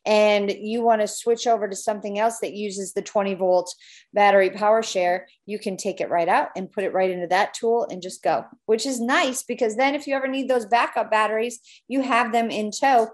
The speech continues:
Or if you already have a number of batteries and maybe you're thinking, "I don't need any more batteries," we also offer what's called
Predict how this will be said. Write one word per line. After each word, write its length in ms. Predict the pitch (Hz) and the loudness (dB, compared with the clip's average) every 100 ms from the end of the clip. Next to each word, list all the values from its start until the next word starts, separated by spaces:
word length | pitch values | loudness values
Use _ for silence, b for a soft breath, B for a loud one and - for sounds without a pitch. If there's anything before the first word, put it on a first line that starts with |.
| - _ - | -12 _ 0
Or 240 | 320 359 339 | 4 6 4
if 200 | 254 262 | 0 -2
you 140 | 269 | 2
already 260 | 269 277 262 | 2 0 -2
have 300 | 277 294 220 | -4 -4 -4
a 60 | |
number 380 | 220 226 254 269 240 | -4 -2 -2 -2 -2
of 100 | 202 | 2
batteries 640 | 214 214 214 214 220 214 - B B | 2 2 0 0 -2 -6 -14 B B
and 160 | 233 240 | -2 2
maybe 220 | 285 277 | 2 2
you're 120 | 262 | -2
thinking, 460 | 262 254 254 240 - | -2 -2 -2 -4 -2
"I 100 | 240 | 0
don't 220 | 247 208 214 | 2 0 0
need 220 | 247 269 | 0 0
any 160 | 247 | 0
more 260 | 226 247 349 | 2 2 4
batteries," 480 | 233 208 202 214 - b b - | 4 4 2 0 -6 b b -6
we 120 | 269 | 0
also 300 | - 277 285 | 2 0 0
offer 300 | 247 233 233 | 0 0 2
what's 240 | 220 226 - | 0 -2 0
called 240 | 208 | 0